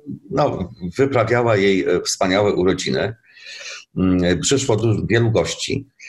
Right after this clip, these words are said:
Byliśmy zaniepokojeni po kilku godzinach, mm, tym, że nie było słychać żadnej muzyki, żadnej rozmowy. E, byliśmy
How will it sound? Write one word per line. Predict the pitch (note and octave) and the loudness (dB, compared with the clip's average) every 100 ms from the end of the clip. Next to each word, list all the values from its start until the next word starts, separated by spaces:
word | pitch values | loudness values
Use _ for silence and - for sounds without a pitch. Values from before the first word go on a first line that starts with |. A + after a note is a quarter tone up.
| - - - | -14 -14 -6
Byliśmy | F2+ D3+ G3 G3 G3 | 0 2 0 0 0
zaniepokojeni | E3 D#3+ D3 D3 F3 F3 G2 E2+ | 2 2 0 2 4 4 4 2
po | E2 F#2+ F2 | 2 2 2
kilku | - C3 C3 | 0 -2 0
godzinach, | A#2+ A2+ E2+ C#2+ A2+ A#2 A#2+ _ _ G2+ | 0 0 0 0 0 -2 -10 _ _ -4
mm, | - - | -2 0
tym, | A2 C#3 B2+ | 0 2 2
że | B2 G#2+ A2 G2 | 2 2 2 2
nie | G2+ | 2
było | B2+ F3+ | 4 2
słychać | E3 D3 D3 A#2+ | 2 0 0 0
żadnej | A2+ A#2 A#2 | 0 2 2
muzyki, | G#2 F2+ E2+ - - - _ - | 2 0 -2 -6 -18 -20 _ -6
żadnej | E2+ G2+ G#2+ G#2+ C3+ C#3+ | 0 2 2 2 2 2
rozmowy. | - A#2+ A#2 B2 G2+ - - - _ _ - - - - | 2 0 2 0 0 -2 -6 -10 _ _ -20 -20 -18 -4
E, | F2+ F#2+ F2+ | 0 2 2
byliśmy | D#2+ G#2+ A2+ B2+ C3+ - - | 2 2 2 2 0 0 -10